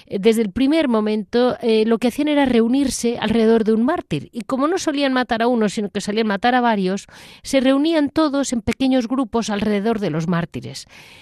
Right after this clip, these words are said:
De ahí viene, mm, por ejemplo, la persecución de Diocleciano fue, mm, brutal. En mil, en el año trescientos tres, el número de mártires llegó a ser tan grande que ya no podían tener un día, y entonces,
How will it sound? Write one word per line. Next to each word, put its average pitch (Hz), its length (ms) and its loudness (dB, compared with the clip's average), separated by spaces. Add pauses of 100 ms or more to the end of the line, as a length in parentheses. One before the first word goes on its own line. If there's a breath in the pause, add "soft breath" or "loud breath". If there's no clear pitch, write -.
(120)
De 233 140 2
ahí 330 180 4
viene, 311 440 0 (100)
mm, 202 300 -2
por 156 140 -10
ejemplo, 170 260 -4
la 139 100 -8
persecución 165 580 -4
de 175 200 -4
Diocleciano 175 880 -4
fue, 185 340 -4
mm, 165 240 -4
brutal. 151 340 0
En 165 160 -4
mil, 170 260 -6
en 170 180 -6
el 165 180 -4
año 185 240 -2
trescientos 180 640 -4
tres, 220 360 -6 (400 loud breath)
el 208 120 -2
número 208 280 4
de 214 80 0
mártires 214 600 -2
llegó 190 220 -2
a 208 40 0
ser 196 180 -6
tan 175 200 -4
grande 220 420 0
que 208 140 -2
ya 214 120 2
no 220 120 0
podían 190 460 -2
tener 180 300 -4
un 214 140 -2
día, 262 280 -4
y 202 100 0
entonces, 202 420 -2